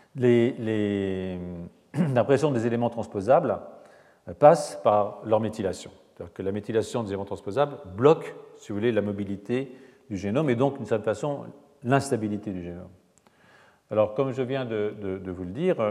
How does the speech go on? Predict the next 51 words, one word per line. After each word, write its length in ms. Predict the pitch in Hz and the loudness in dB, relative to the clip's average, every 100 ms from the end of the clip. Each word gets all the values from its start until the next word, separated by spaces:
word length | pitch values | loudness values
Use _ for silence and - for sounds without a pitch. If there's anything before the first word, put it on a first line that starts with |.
| 107 | -2
euh, 720 | 101 95 - 95 92 90 90 | -6 -6 -6 -6 -6 -8 -8
jusqu'à 320 | 107 110 123 - - - 101 | -10 2 2 2 -10 -14 -2
récemment, 540 | 120 117 120 113 127 | -2 0 0 2 0
on 40 | |
parlait 240 | 113 107 110 | 2 2 2
uniquement 380 | 113 113 120 117 | -4 -4 -4 -4
des 80 | |
méthylations 480 | 104 98 104 104 113 | -4 -6 -4 -2 -4
des 100 | 104 | -6
C 140 | 92 107 | -8 -8
P 160 | 95 | -8
G, 380 | 92 123 175 - - - - _ _ | -2 -2 -2 -6 -18 -20 -20 _ _
mais 80 | 110 | -6
aujourd'hui, 300 | 107 110 135 | -4 -4 -4
il 20 | |
faut 80 | 120 | -6
être 100 | 113 | -6
un 60 | |
petit 120 | 107 104 | -10 -10
peu 100 | 98 | -10
prudent 360 | - 98 135 | -8 -2 -2
parce 220 | 151 101 | -2 -6
qu'il 240 | - 110 104 | -4 -6 -6
semblerait 400 | - 95 98 120 | -8 -4 -2 -2
que 300 | - 98 101 | -2 -4 -4
d'autres 340 | 95 131 120 | 2 4 2
dinucléotides 800 | 104 113 110 113 107 101 120 110 | -4 -2 -2 -2 -4 -2 -6 -2
commençant 440 | 117 117 117 131 | -2 0 -2 -2
par 140 | 110 98 | -2 -4
une 60 | |
cytosine, 580 | 92 - 101 101 143 135 - - _ | -6 -8 -10 -6 -6 -6 -12 -20 _
C 200 | _ - | _ -14
P 140 | 92 98 | -8 2
A, 140 | 107 | 2
C 140 | 110 - | 2 -8
P 120 | 92 | -12
T, 180 | - 101 | -8 -10
C 120 | 101 | -8
P 140 | 90 | -12
C 180 | - 123 | -8 -6
par 140 | 104 | -4
exemple, 280 | 87 107 135 - - - _ _ _ | -4 -6 -8 -12 -20 -20 _ _ _
soient 200 | - 101 | -6 -4
aussi 180 | - | -2
reconnus 420 | 117 101 98 117 120 | -4 -2 -4 -4 -2
par 220 | 101 95 | 0 0
les 160 | 95 92 | -2 -4
D 140 | 98 | -4
N 120 | 104 | -2
A 100 | 107 | -2
méthyltransférases. 920 | 101 92 104 101 95 107 85 - - | -2 -6 -8 -10 -6 -2 -2 -4 -10